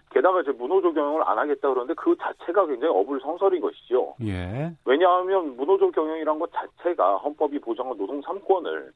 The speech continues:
Speaker 2: 음.
Speaker 1: 무시하는 처사였거든요.
Speaker 2: 예, 예.
Speaker 1: 뭐 거기에 대해서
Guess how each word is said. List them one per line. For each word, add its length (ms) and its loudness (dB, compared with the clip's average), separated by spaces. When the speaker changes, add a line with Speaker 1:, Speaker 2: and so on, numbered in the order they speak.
Speaker 2:
음. 400 -2
Speaker 1:
무시하는 680 0
처사였거든요. 920 -4
Speaker 2:
예, 60 6
예. 480 0
Speaker 1:
뭐 340 2
거기에 280 2
대해서 300 2